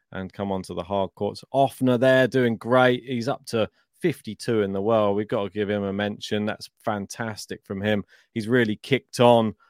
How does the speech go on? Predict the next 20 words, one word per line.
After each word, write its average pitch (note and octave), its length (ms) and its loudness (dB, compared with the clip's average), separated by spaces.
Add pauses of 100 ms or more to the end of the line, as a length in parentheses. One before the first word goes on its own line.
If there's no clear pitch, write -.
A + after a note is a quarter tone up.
(160)
from, A#2+ 540 2 (320)
uh, G#2+ 300 -4
that G#2 260 -4
Roland A2 380 0
Garros A2 520 4
performance A2 720 -2
where G#2+ 100 -2
he G2+ 60 -2
got G2+ 180 -8
to G#2+ 80 -10
the G2 60 -10
fourth G#2+ 340 -2
round. G#2+ 280 0
Didn't B2+ 200 -2
do A2+ 140 -6
too A2 180 -4
well G#2 200 0
at - 100 -6
Wimbledon, G#2 580 -2
but G2+ 260 -2